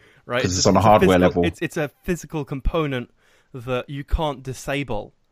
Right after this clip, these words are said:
Speaker 1: Uh, you, you, well, you can disable it, but it's enabled by default. And unless you know how to use bios and to dig around in the settings,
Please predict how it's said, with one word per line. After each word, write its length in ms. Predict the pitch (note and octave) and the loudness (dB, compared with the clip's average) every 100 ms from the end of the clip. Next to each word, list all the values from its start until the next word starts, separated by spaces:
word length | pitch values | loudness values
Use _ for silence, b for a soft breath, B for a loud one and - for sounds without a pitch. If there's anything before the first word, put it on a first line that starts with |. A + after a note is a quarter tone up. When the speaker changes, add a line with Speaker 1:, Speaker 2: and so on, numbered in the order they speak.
| _ _ - | _ _ -10
Speaker 1:
Uh, 100 | B2 | -8
you, 140 | D3+ | -8
you, 200 | F3 D3 | -10 -12
well, 200 | F#3 D#3+ | -6 -6
you 60 | C3+ | -6
can 240 | - F3 | -6 -4
disable 420 | C#3+ - B2+ A2+ G#2+ | -6 -6 -6 -6 -8
it, 160 | F2+ | -6
but 160 | B2 - | -10 -8
it's 280 | C#3 - - | -12 -14 -12
enabled 420 | D3+ D3+ D#3 C#3+ | -8 -6 -6 -10
by 140 | C3 B2 | -8 -8
default. 500 | C#3 C#3 - B2 - b b b | -6 -10 -10 -12 -12 b b b
And 140 | B2 | -4
unless 320 | B2+ C#3+ - | -2 -4 -6
you 80 | D3 | -8
know 180 | C#3 B2+ | -8 -8
how 140 | C3 | -8
to 160 | B2 B2 | -10 -10
use 100 | A#2 | -10
bios 480 | - C3 B2+ B2+ - | -4 -2 0 -2 -6
and 80 | - | -12
to 80 | A#2+ | -8
dig 220 | C3 B2 | -6 -4
around 300 | A#2+ A#2+ A#2 | -6 -6 -8
in 80 | A#2 | -12
the 80 | |
settings, 680 | A2+ C3 - A#2+ A#2 A#2 _ | -10 -12 -10 -12 -12 -18 _